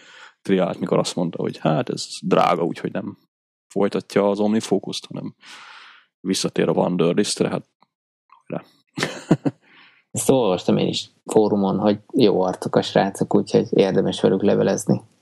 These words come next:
Speaker 1: Ja, ja, egyébként így az Omninak a szup-, mondjuk ezt is egyébként érdemes úgy, ö, fejben tartani, hogyha főleg a Culture Code-nak a fejlesztőitől jövünk, ezt most csak így azért említem meg, mert a Kaz nevű alkalmazásról, amiről egyszer beszéltünk, az így,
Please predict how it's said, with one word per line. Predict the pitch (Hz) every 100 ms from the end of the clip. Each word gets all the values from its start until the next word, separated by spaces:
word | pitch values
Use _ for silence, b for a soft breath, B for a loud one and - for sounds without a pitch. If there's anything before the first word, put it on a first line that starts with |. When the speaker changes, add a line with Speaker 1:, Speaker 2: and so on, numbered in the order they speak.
| B B B
Speaker 1:
Ja, | 170
ja, | 117
egyébként | 110 107 - 107
így | 110 107
az | 107 107 107 - 107
Omninak | 98 90 95
a |
szup-, | 98 - - -
mondjuk | 135 127 -
ezt | - - 147 160 -
is | -
egyébként | 117 110 120 107
érdemes | 113 104 104 104
úgy, | 117 104 -
ö, | - 104 101 101
fejben | 101 - 107 98 95
tartani, | 98 98 - 101
hogyha | 98 98 - 95 - b b b b b b _ -
főleg | 117 104
a | 92
Culture | - 98 - 87 -
Code-nak | 107 101 95 98
a | 98 98 B B B _
fejlesztőitől | - 110 98 87 - 85 95 98
jövünk, | 95 95 107 117 - -
ezt | - -
most | - -
csak | -
így | - 87
azért | 98 92
említem | 90 90 - -
meg, | 98
mert | - 92
a | 95 -
Kaz | - 104 98
nevű | 95 76
alkalmazásról, | 65 65 - - 67 65 - 67
amiről | 82 76 78
egyszer | 95 - -
beszéltünk, | 87 - 95 104 95
az | 95
így, | 90 -